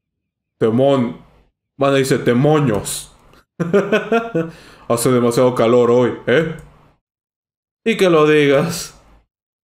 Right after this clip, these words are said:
Speaker 1: Eh,
Speaker 2: Quizás podríamos darnos un chapuzón en el mar para refrescarnos.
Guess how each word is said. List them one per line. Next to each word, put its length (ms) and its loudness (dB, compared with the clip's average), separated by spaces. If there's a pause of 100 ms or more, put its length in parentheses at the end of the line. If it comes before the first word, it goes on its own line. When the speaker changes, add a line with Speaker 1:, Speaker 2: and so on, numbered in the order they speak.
(1120)
Speaker 1:
Eh, 420 0 (420)
Speaker 2:
Quizás 300 -2
podríamos 640 2
darnos 340 0
un 120 0
chapuzón 440 -2
en 140 0
el 100 0
mar 240 0
para 200 0
refrescarnos. 1000 -4